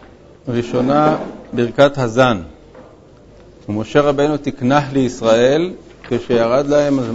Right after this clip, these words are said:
המן." והיא פותחת וחותמת בברוך.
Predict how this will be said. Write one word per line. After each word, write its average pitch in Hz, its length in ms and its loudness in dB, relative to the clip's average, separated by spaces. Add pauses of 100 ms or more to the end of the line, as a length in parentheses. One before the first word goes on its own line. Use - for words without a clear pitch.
(160)
המן." 117 300 0 (1700)
והיא 120 220 0
פותחת 160 640 4
וחותמת 143 720 0
בברוך. 120 540 -4